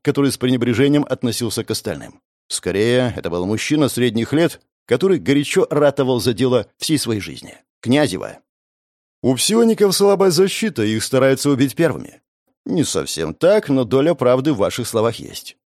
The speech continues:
В крупных сражениях мощный псионик может изменить ход сражения. Ввиду их слабой защиты, а точнее практически полного ее отсутствия, их стараются вычислить и уничтожить в самом начале.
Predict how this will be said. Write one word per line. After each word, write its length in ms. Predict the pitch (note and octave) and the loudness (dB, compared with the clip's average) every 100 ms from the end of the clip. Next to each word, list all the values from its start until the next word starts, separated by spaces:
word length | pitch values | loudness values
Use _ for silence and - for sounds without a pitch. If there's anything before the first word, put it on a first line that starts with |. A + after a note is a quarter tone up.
| _ _ | _ _
В 140 | - | -10
крупных 420 | - A3 F3+ F#3+ | -4 -4 0 -2
сражениях 640 | D3+ E3+ D#3 F#3 F3 D#3+ - | 0 0 2 2 2 0 2
мощный 340 | D3+ D#3 D3 | 0 2 0
псионик 520 | C3 C#3+ D3+ D3+ C3 - | 0 2 4 4 0 -4
может 380 | C3+ D3+ C3+ - | 0 2 2 -2
изменить 380 | B2+ A#2+ C#3 B2 | -2 2 2 0
ход 180 | B2+ A#2 | -4 -2
сражения. 520 | B2 F#2+ - - - _ _ _ | -2 -2 -8 -16 -20 _ _ _
Ввиду 300 | E2+ G2 A2+ | -6 -2 0
их 140 | B2 - | 0 0
слабой 300 | A#2+ A#2 A2+ | 0 2 0
защиты, 480 | A#2 - F3+ - | -2 -2 -6 -2
а 60 | D#2 | -4
точнее 340 | E2+ - G#2+ | -4 -6 -4
практически 580 | G2+ A2+ B2+ B2 A#2 B2 | -2 -2 -2 -4 -4 -4
полного 520 | - C3+ C3+ A#2 G2 | -2 2 2 2 0
ее 140 | F#2 F#2+ | 0 0
отсутствия, 600 | - E3 - C#3 C3 - _ _ - | 0 -2 0 2 2 2 _ _ -6
их 140 | G#3+ | -4
стараются 500 | - G3+ G3 E3 F3 | 0 2 2 2 0
вычислить 480 | G3+ F#3 E3+ F3+ - | 0 0 0 -2 0
и 60 | C#3+ | 0
уничтожить 640 | D3+ C#3+ - D3+ D3+ - _ | 2 0 0 0 0 -6 _
в 60 | - | -2
самом 300 | - C#3+ C3 | 2 2 2
начале. 480 | A2+ - G1+ - | 0 -4 -12 -18